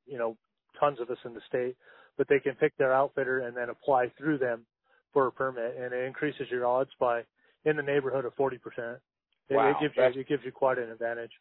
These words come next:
Speaker 2: Yeah, I guess so. That is absolutely huge. And let's talk a little bit about how this works. To enter that draw, you need to be aligned or recommended by or endorsed by,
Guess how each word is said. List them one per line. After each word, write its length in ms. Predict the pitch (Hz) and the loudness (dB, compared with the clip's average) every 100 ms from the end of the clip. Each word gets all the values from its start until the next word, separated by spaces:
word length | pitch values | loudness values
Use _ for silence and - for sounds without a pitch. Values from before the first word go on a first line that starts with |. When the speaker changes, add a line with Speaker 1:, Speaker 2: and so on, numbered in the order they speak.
| _ _ _ _ _ _ | _ _ _ _ _ _
Speaker 2:
Yeah, 380 | - 123 147 156 | -14 2 6 6
I 80 | 120 | 6
guess 220 | 113 120 110 | 4 0 2
so. 220 | 135 120 92 | 2 2 4
That 180 | 113 120 | 2 2
is 160 | 107 | 0
absolutely 680 | 113 110 - 120 117 101 104 | 2 0 -2 -2 -2 -2 -6
huge. 500 | - 156 160 120 123 120 127 | 0 2 2 0 -2 -6 0
And 400 | 120 127 120 113 - _ - | 2 4 2 0 -6 _ -4
let's 200 | 196 226 - | 0 0 2
talk 240 | 233 202 | 6 6
a 40 | 196 | 4
little 220 | 175 165 | 0 4
bit 140 | 160 | 4
about 240 | 151 143 131 | 6 4 2
how 200 | 143 127 | 0 -2
this 160 | 123 120 | -2 -4
works. 300 | 139 120 - - _ _ _ _ - | 0 0 0 -12 _ _ _ _ 0
To 160 | 156 143 | 2 2
enter 300 | 165 226 220 | 2 4 6
that 320 | 170 175 139 | 6 4 0
draw, 520 | 120 147 175 113 82 - _ _ _ _ | 2 6 8 6 2 -6 _ _ _ _
you 200 | 127 180 | -2 0
need 240 | 180 185 151 | 2 -2 -2
to 60 | |
be 140 | 143 151 | 0 4
aligned 800 | 123 117 143 160 123 104 107 117 | 4 4 2 2 0 -2 -6 -8
or 360 | 117 110 104 92 110 | -4 -2 -4 -6 2
recommended 600 | 147 160 156 151 147 117 | 2 2 -2 2 2 4
by 220 | 127 131 | 4 6
or 200 | 113 107 | 4 0
endorsed 480 | 117 131 - - 135 | -2 -2 -2 -4 -2
by, 380 | 110 101 104 | 0 0 -2